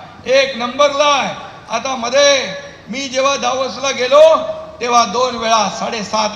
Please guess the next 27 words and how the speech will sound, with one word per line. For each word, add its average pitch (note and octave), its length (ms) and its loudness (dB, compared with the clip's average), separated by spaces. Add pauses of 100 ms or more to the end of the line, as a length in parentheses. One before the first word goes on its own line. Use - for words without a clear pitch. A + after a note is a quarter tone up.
आठ G#3 200 -2 (100)
लाख G#3 240 0
कोटी G3+ 460 -10
रुपयाची F#3 440 -8
आपण E3+ 220 -10
इन्व्हेस्टमेंट E3 500 -14
आणली. - 260 -18 (360)
आता C4 260 2
देवेंद्रजी C#4 680 -2
गेले, C#4 480 6 (420)
पंधरा A3+ 340 -2
लाख G3+ 580 -2
कोटीची G3+ 380 -10
इन्व्हेस्टमेंट F#3+ 500 -10
आणली, G3+ 440 -6 (360)
पंचवीस G#3 500 -6
ते G#3 140 -8
सव्वीस G#3 600 -10 (460)
लाख F#3+ 600 -4 (140)
कोटी, G#3+ 340 -6 (360)
पंचवीस G#3+ 460 -10
ते G#3+ 120 -8
सव्वीस G#3 460 -10
लाख G#3+ 420 -2
लोकांना G3+ 480 -6
रोजगार F3 440 -8
मिळतोय. E3+ 440 -14